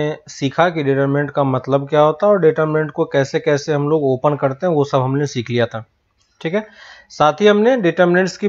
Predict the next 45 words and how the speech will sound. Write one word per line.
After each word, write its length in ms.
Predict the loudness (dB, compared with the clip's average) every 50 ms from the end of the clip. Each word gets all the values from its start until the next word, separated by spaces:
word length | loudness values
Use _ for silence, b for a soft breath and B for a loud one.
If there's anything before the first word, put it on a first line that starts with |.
| -2
प्रॉपर्टीज 640 | 2 2 2 2 4 4 2 2 2 0 -2 0 0 0
भी 120 | -2 2
देखी 260 | 2 2 2 2 -2
थी 160 | 0 0 -6
कि 120 | -4 -4 -6
प्रॉपर्टीज 680 | -2 2 2 2 4 4 2 2 4 2 2 2 4 4
हम 220 | 2 2 2 -2 -4 -8 -6 0
कौन 180 | 2 2 2 2
कौन 200 | 2 2 2 2
सी 120 | 2 0 -2
प्रॉपर्टी 540 | 2 4 2 4 4 2 0 2 2 2 4
है 160 | 4 2 0 -4 _ _ _ _ _ _ _ _ -14
जो 280 | -10 -2 2 4 4 4 4 4
कैलकुलेशन 600 | 2 2 2 2 0 2 2 2 2 2 -2 0
को 140 | 0 0 2
क्या 160 | 2 2 2
करता 280 | 2 0 -2 0 2 2
है, 140 | 2 2 0 0
ईजी 240 | 2 2 4 4 2
बनाता 340 | 2 2 0 -2 -2 -2 -2
है। 180 | -4 -4 _ b b b b b b b b b _ -8
तो 60 | -4
जो 200 | 2 4 4 4
सबसे 640 | 4 2 0 0 0 0 4 4 6 6 4 2 -4 -10
बेसिक 560 | -10 -4 2 2 2 2 2 0 -4 -4 0 2
कैल-, 200 | 2 2 0 -2 -10 _ _ _ -10 -6
जो 240 | -4 0 2 2 2
बेसिक 400 | 2 4 2 2 2 0 -2 0 2
प्रॉपर्टी 460 | 0 0 4 2 2 2 2 -2 -4
ये 240 | 0 4 6 6 6
है 140 | 6 4 0
कि 460 | -2 -2 0 0 0 0 -2 -8 -12 -14 _ _ _ -6
हमारा 400 | -2 0 0 2 2 4 4 2 2 0 0 0
काम 240 | 2 2 2 2 2
ये 120 | 4 4 6
होना 240 | 6 6 4 2
चाहिए 280 | 0 0 0 2 2 2
डिटर्मिनेंट 480 | 2 4 4 4 4 4 2 0 0 0
में, 160 | -2 -2 0
क्योंकि 300 | 0 -2 -2 0 0 2
ये 120 | 2 2 2
कैलकुलेटिव 640 | 2 2 2 2 2 2 2 2 2 2 0 0 4
पार्ट 220 | 4 4 4 4 2
होता 260 | 0 2 2 2 0
है, 80 | 0